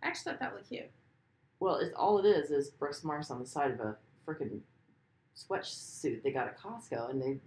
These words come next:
Speaker 2: Velcroed that right on it. I get, I'm gonna put Amber Fitzsimmons on the sides of mine.
Speaker 1: Yeah, you don't have a name that works, like Brooks Marks. Oh, yeah.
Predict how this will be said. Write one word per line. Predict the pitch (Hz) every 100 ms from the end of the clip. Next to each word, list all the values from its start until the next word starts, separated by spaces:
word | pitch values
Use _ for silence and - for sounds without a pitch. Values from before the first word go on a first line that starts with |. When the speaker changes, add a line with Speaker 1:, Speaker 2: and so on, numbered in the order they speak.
| 156
Speaker 2:
Velcroed | 151 - 160 160
that | 143
right | 127 175
on | 180 214 233
it. | 135 - - _ _ _ -
I | 370
get, | 415 -
I'm | 269
gonna | 415 415
put | 302
Amber | 262 254 247
Fitzsimmons | 269 254 285 294
on | 220
the | 220
sides | 214 214 208
of |
mine. | 220 - - - 220
Speaker 1:
Yeah, | 214
you | 214
don't | 220
have | 214 226
a | 180
name | 170 175 175
that | -
works, | 135 131 - 127
like | - -
Brooks | 143 - -
Marks. | - - - - - _ _ _ _ _ _ _ _ _ _ _ _ _ _ _ _ _ _ _ _ _ _ _ _ _ _ _ _ _ _ _ _ _ -
Oh, | 165 139
yeah. | 123 113